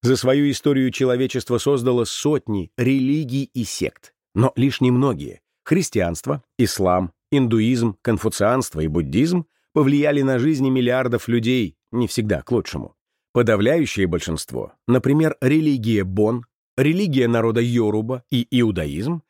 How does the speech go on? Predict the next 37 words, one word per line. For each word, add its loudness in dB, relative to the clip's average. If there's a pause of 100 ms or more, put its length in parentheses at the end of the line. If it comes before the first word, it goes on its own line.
(140)
оставили 0
куда 0
меньший -2
след -2
в -2
истории. -6 (360)
Лично 2
мне 2
нравится, -4
что -2
я 4
происхожу 0
не 2
от 0
брутальных 0
завоевателей 0
мира, 0 (180)
а -2
от -6
ничем 2
не 2
примечательных 0
людей, 0
которые 0 (140)
редко 0
совали 0
свой 0
нос -2
в -12
чужие 0
дела. -10 (460)
Многие 2
религии 0
уделяют 0
особое -2
внимание 0
скромности, -6